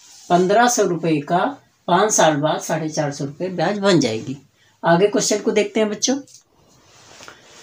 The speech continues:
आइए बच्चों, यहाँ पे देखिए कि क्वेश्चन है कि कितने समय में, यहाँ समय पूछ रहा है, कोई मूलधन पाँच परसेंट ब्याज की दर से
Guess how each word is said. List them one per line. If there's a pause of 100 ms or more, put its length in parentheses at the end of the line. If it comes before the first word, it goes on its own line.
(320)
आइए
बच्चों,
यहाँ
पे
देखिए
कि
क्वेश्चन
है
कि
कितने
समय
में, (160)
यहाँ
समय
पूछ
रहा
है, (400)
कोई
मूलधन (1080)
पाँच
परसेंट
ब्याज
की
दर
से